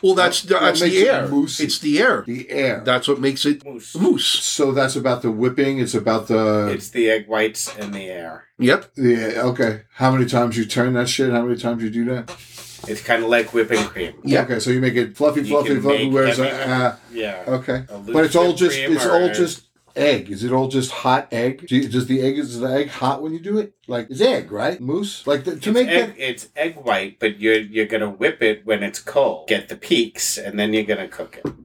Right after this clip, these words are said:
Speaker 2: Oh, okay.
Speaker 1: Okay? You sure now?
Speaker 2: No, yes, I am sure now.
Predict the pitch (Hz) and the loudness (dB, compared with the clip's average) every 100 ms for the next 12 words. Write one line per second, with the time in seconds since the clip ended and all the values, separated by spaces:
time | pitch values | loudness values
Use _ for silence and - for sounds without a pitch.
0 | - 104 101 - 113 139 127 101 107 123 | -10 -8 -8 -8 -8 -8 -10 -6 -4 0
1 | 156 156 196 - - 160 156 107 82 - | 2 2 -2 -6 -4 2 2 0 -8 -18
2 | _ 135 139 139 127 131 113 - 101 123 | _ -4 0 2 2 2 0 -6 -6 -2
3 | 123 127 123 117 98 92 90 | 0 -2 -4 -8 -8 -12 -20